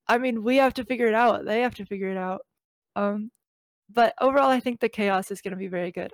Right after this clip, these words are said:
I think the reason that Overwatch one, like, season two, everyone speaks so highly of it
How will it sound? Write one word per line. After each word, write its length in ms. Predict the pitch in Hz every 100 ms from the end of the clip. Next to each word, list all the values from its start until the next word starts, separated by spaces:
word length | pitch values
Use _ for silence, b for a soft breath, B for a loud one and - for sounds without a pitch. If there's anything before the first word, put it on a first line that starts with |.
| -
I 80 | 208
think 260 | 220 214 _ _ _ _ _
the 120 | 202 233
reason 520 | 247 269 277 269 254
that 320 | 233 220 -
Overwatch 420 | 220 233 240 214
one, 380 | 208 190 202 302
like, 180 | 294 208
season 340 | - 233 226
two, 360 | 208 208 214 233
everyone 400 | - 220 226 226
speaks 320 | - 240 254
so 140 | - 220
highly 320 | 202 202 214
of 100 | 226
it 140 | 277